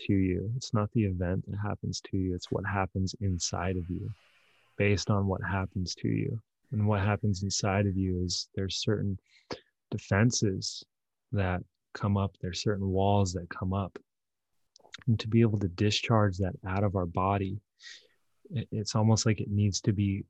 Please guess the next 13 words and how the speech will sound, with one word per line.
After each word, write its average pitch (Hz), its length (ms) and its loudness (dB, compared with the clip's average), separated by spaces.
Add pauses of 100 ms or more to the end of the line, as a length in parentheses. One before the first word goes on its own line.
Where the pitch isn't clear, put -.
(240)
co-, 107 340 0
it, 107 240 -4
it, 120 200 0
it, 120 140 -4 (140)
it 120 160 2
needs 127 360 8
to 131 100 4
come 110 320 4
up 113 200 4 (340)
in 107 120 2
a 101 60 0
certain 107 500 -2
circumstance, 117 1000 -2